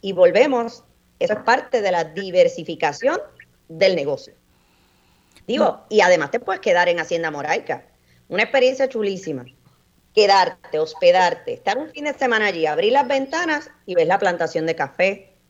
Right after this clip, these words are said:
Speaker 1: y ves las montañas. No, o sea, te estás quedando sumergido alrededor del café y alrededor de montañas, que en el caso de Hacienda Moraica, yo siempre le digo que es una vista distinta.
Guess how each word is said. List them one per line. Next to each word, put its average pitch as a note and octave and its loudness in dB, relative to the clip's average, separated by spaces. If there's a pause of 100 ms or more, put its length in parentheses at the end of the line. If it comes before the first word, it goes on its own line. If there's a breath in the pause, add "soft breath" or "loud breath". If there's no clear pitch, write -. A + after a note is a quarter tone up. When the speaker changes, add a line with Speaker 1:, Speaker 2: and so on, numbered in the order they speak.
Speaker 1:
y D#3+ -6
ves D3+ 2
las D#3 2
montañas. F3 0 (360)
No, G#3+ -2
o B3 -2
sea, F3+ -2
te D#3+ -4
estás D#3 -4
quedando C4+ 2
sumergido A3 -2 (260 loud breath)
alrededor F#3+ 2
del F3 0
café F#3 2
y E4 -6
alrededor F3 0
de G#3 -2
montañas, A#3+ -2
que B3 -8
en F#3+ -6
el E3+ -6
caso D3+ -4
de F#3 2
Hacienda F3+ -4
Moraica, F3 -2 (300 soft breath)
yo F3 0
siempre F#3+ 0
le F#3+ 4
digo G#3+ 2
que F3+ 2
es F3 4
una F#3 0
vista G#3 -2
distinta. D#3+ -8